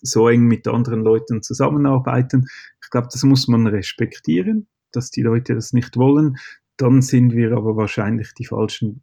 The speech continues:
falsche Firma für diese Personen. Und all, all die Leute, die sagen, „Moll, ich will,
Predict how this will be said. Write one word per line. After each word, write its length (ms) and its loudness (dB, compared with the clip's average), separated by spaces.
falsche 420 -8
Firma 380 -2
für 160 -10
diese 280 -10
Personen. 640 -10
Und 360 -6
all, 420 2
all 260 2
die 160 -4
Leute, 320 0
die 60 -6
sagen, 300 -4
„Moll, 300 0
ich 200 -8
will, 380 0